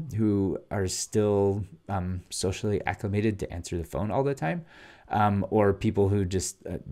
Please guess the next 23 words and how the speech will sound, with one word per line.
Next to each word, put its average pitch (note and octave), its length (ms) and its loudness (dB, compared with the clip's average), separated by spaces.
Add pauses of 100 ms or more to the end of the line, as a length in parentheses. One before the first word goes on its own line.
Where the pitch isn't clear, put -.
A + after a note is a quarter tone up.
(140)
don't F#2+ 220 0
know G2 120 2
how G#2 160 2
to F#2+ 140 2
turn G2+ 180 -2
off F#2+ 200 0
that F2+ 200 0
setting, C3 360 -2 (400)
um, F2 240 -2
who F#2+ 120 0
are, F#2 280 0 (140)
who G#2+ 120 -2
are F2+ 120 2
likely F#2+ 440 0
to G2 240 -4
just F2+ 280 -8
answer F#2+ 400 0
random F#2 380 0
phone F2+ 200 -2
numbers, C3+ 520 0
um, F2 280 -6 (640)
essentially G2+ 500 -2
non-millennials, G2 960 -2